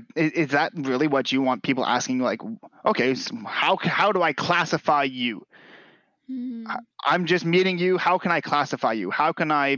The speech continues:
Speaker 1: put you in, what box can I put you in? Are you, are you a garbage man? Are you a teacher? Are you a bum who lives on the street and I don't need to worry about you?" Like, I, let's stop asking, "What do people do?"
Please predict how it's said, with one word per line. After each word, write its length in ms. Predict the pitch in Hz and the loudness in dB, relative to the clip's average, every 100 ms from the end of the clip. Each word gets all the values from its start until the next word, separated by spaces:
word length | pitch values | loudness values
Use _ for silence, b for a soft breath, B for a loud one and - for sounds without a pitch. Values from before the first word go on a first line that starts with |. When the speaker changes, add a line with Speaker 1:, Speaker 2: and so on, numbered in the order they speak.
| 131 | -2
Speaker 1:
put 200 | 175 160 | -2 0
you 120 | 156 | 0
in, 100 | 147 | -2
what 200 | 156 180 - | 0 -2 2
box 260 | 156 - - | 0 0 -2
can 100 | 143 | -2
I 60 | |
put 260 | 131 143 131 | 0 -2 -2
you 120 | 113 | -2
in? 120 | 104 - | -6 -2
Are 140 | 139 | 0
you, 300 | 151 156 156 B B B - | 2 0 0 B B B -2
are 80 | |
you 160 | 131 170 | 2 2
a 60 | 180 | 2
garbage 440 | 214 254 170 127 | 2 2 0 -2
man? 360 | 135 117 104 107 | 0 0 0 0
Are 160 | 131 | 0
you 180 | 143 190 | 2 0
a 60 | 214 - | -2 -2
teacher? 540 | 269 - 135 98 78 - | -2 -2 -2 -2 -4 0
Are 140 | 147 | 0
you 260 | 165 185 185 | 2 2 4
a 380 | 180 185 175 B B B B B _ _ _ - 135 | 4 2 0 B B B B B _ _ _ -20 -4
bum 260 | 165 190 170 | 0 2 2
who 80 | 160 | 2
lives 220 | 170 156 | 2 2
on 100 | 170 | 0
the 80 | 165 | -2
street 360 | - 202 175 | 0 0 0
and 360 | 135 135 127 127 - | 0 0 -2 -4 -4
I 120 | 131 | 0
don't 140 | 151 156 | 0 2
need 120 | 160 | 0
to 60 | |
worry 220 | 165 202 180 | 2 2 2
about 360 | 123 110 - | 0 -2 0
you?" 140 | 110 110 | -2 0
Like, 220 | 143 127 B B - | 0 -2 B B -2
I, 140 | 165 - _ _ _ _ | -2 -2 _ _ _ _
let's 180 | 175 185 | 0 2
stop 200 | 202 180 - | 2 2 2
asking, 460 | 175 196 143 127 | 2 2 -2 -2
"What 180 | 139 160 | 0 0
do 80 | 160 | 0
people 260 | 151 120 | -2 -2
do?" 340 | 120 175 131 | -2 -2 -4